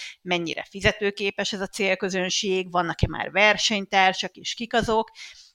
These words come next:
illetve hogy mik az erősségei, gyengeségei, milyen lehetőségei vannak, és milyen kihívásokkal szembesülhet. Eddig jutottunk el a múltkor.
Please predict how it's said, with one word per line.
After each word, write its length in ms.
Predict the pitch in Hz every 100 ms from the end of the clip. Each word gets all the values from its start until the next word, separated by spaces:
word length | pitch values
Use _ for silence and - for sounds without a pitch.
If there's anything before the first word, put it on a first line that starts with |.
| _ -
illetve 340 | 202 208 226
hogy 160 | 214 214
mik 220 | 254 254
az 160 | - -
erősségei, 760 | 226 262 - 254 233 226 226
gyengeségei, 880 | 208 202 208 208 - 208 208 202 196
milyen 260 | 190 180 -
lehetőségei 800 | 202 262 240 226 247 208 202 196
vannak, 500 | 202 196 196 202 -
és 260 | 180 -
milyen 240 | 196 180 175
kihívásokkal 1200 | - 185 190 151 151 - 156 - - 156 156 -
szembesülhet. 800 | - 160 139 - 147 143 156 -
Eddig 240 | 214 226 208
jutottunk 500 | 208 185 - 170 165
el 80 |
a 60 | 151
múltkor. 560 | 151 147 - - 147